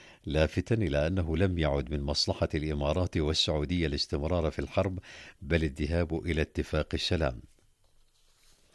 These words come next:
تواصل المقاومة الفلسطينية في قطاع غزة استعدادها للمواجهة العسكرية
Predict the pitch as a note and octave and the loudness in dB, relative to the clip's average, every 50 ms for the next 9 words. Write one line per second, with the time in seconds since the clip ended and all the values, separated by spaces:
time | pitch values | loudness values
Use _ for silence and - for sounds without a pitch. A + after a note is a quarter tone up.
0 | - - - - - - - - - - - - - G2 D#2 D#2 E2 - - B2 | -20 -20 -20 -20 -20 -20 -20 -20 -20 -20 -18 -10 -4 0 2 2 4 4 4 2
1 | C3+ D3 C3+ A#2+ A2+ F#2+ - - G2 G2+ A#2 D3+ D#3 C#3 - C3 G#2+ - - G2+ | 4 4 4 2 2 0 2 4 4 4 4 4 2 2 2 2 2 2 2 2
2 | G2+ F#2 - - G#2 F#2 G2 B2 B2+ A2+ - - G2 - - F#2+ - - F2+ - | 2 2 2 2 2 4 4 4 4 4 4 2 0 2 2 0 2 2 0 2
3 | - A#2+ A#2+ A2+ G2+ E2+ F#2 A2 G#2 G2 G#2+ G2 - G2+ F2 - - G2 F2+ E2 | 4 2 4 4 2 2 2 2 2 2 2 2 2 2 0 0 2 2 2 2
4 | D#2 F#2+ G#2 G#2+ G2+ G#2 F#2 F#2 F#2+ E2+ F2 E2 D#2+ D#2+ E2+ E2 E2 E2 D2+ F2+ | 2 2 0 2 2 2 4 4 2 2 2 0 0 0 2 2 2 2 2 2
5 | G2 F#2+ G2 F#2+ - F#2+ E2 D#2 D#2 D2+ - - - F2 D#2+ F#2+ G2 F2 | 2 2 2 2 2 2 4 4 4 2 2 0 0 0 2 2 2 0